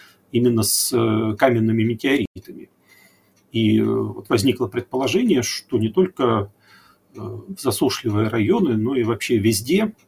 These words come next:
изначально, э, воду, э, занесли именно метеориты на Землю. Но это было давно,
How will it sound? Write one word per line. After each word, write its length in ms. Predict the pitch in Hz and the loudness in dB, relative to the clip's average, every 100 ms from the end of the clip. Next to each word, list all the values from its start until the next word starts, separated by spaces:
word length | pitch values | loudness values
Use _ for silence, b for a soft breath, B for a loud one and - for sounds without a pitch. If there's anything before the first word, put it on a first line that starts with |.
| _ _ | _ _
изначально, 760 | 127 117 120 113 175 190 151 135 | 0 2 2 2 4 4 4 0
э, 40 | - | 2
воду, 760 | 127 120 107 107 170 156 165 - _ _ _ _ _ _ _ _ 220 | 2 2 0 0 0 2 0 -2 _ _ _ _ _ _ _ _ -8
э, 640 | 123 110 107 104 107 104 110 - - - - | -2 0 0 0 -2 -4 -8 -12 -18 -20 -16
занесли 580 | - 107 117 117 - 147 | -8 0 0 0 0 0
именно 400 | 117 113 123 123 | 0 0 0 2
метеориты 580 | 123 120 127 123 98 - | 0 2 2 2 -2 -8
на 140 | 120 | -12
Землю. 360 | 113 92 - - _ b b b | -10 -10 -12 -20 _ b b b
Но 340 | 120 160 190 - | 2 6 6 4
это 300 | 165 185 160 | -2 0 -4
было 320 | 123 151 139 | 0 0 0
давно, 680 | 107 131 120 117 113 151 220 | 0 0 2 2 2 0 -4